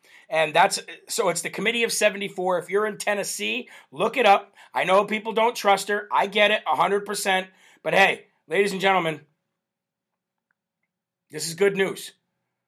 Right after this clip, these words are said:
This is good news. Okay? All right, moving on. Um, s-, I, I, I had somebody reach out to me today on Telegram with a great idea. Great idea.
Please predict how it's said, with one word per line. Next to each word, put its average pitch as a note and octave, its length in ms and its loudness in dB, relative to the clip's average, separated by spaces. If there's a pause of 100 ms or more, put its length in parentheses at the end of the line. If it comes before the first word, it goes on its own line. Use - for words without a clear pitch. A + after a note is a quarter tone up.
(200)
This C3+ 160 -6
is E3+ 80 -8
good F#3 240 2
news. F3+ 440 -4 (520)
Okay? F#3+ 340 0 (520)
All F#3+ 180 8
right, D3 160 4
moving A#3 320 2
on. G#3 240 8 (600)
Um, F3+ 640 8 (760)
s-, - 160 -12 (100)
I, E3+ 400 -2
I, F3+ 80 10
I - 40 6
had A3+ 200 6
somebody C4 280 -2
reach G#3+ 260 -2
out G#3 220 4
to F#3+ 60 -10
me F#3+ 120 -6
today F3 400 -4
on D#3 160 -4
Telegram C#3 580 0 (240)
with E3 140 -6
a E3 40 -8
great F#3 280 2
idea. D#3 420 0 (1700)
Great G#3 260 4
idea. E3 380 2